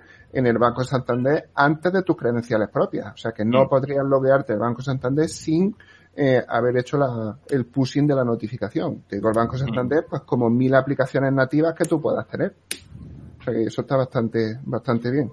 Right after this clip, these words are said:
Speaker 1: Pero claro, tengo que estudiármelo bien y trabajarlo. Ya nos lo presentaron y todavía queda, queda que vea cómo va. Y el T ochenta
Speaker 2: Te
Speaker 1: lo tengo aquí en la caja para ver si lo puedo sacar mañana.
Speaker 2: te va a gu-,
Speaker 1: Está súper
Speaker 2: te va a gustar, Jesús, ya lo verás.
Speaker 1: Sí.
Speaker 2: Yo trabajo con WatchGuard desde hace años y,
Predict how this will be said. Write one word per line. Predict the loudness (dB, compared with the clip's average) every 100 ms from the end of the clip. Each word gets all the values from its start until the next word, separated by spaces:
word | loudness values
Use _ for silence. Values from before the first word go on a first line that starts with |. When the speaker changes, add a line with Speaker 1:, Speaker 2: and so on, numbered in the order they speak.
| -6
Speaker 1:
Pero | -4
claro, | -2 -2
tengo | -2 -2 -2
que | 0 -2
estudiármelo | -2 2 4 4 2
bien | 4 6
y | 6
trabajarlo. | 2 0 0 -2 -2
Ya | 0
nos | 2
lo | 0
presentaron | 0 -4 -4 -2 -2 -4
y |
todavía | -4 -4 -6
queda, | -6 -8 -8 -12 _ _ _ _ _
queda | 2 2
que | 2
vea | 0 0
cómo | 0 2
va. | 4 6
Y |
el | 4 4
T | 4
ochenta | 4 4 2 4
Speaker 2:
Te |
Speaker 1:
lo | 2
tengo | 2 0
aquí | 0 0
en | 2
la | 2
caja | 2 0 2 -2 -2 _
para | 0 4
ver | 2
si | 2
lo | -2
puedo | 2 0
sacar | 2 -2
mañana. | 0 2
Speaker 2:
te | 6
va | 6
a |
gu-, | 4
Speaker 1:
Está | 0
súper | -4 0
Speaker 2:
te | 4
va | 6
a |
gustar, | 6 4 4 4 2
Jesús, | -6 -4 -4 -2
ya | -2
lo | -2
verás. | -2 -6 -12
Speaker 1:
Sí. | -20 -20 -18 -18 -20 -6
Speaker 2:
Yo | -4
trabajo | 2 2 2 0
con | -2
WatchGuard | 0 0 0 -2
desde | -4 -4
hace | -4 -2
años | -2 -2 -6 -6
y, | -6 -4 -4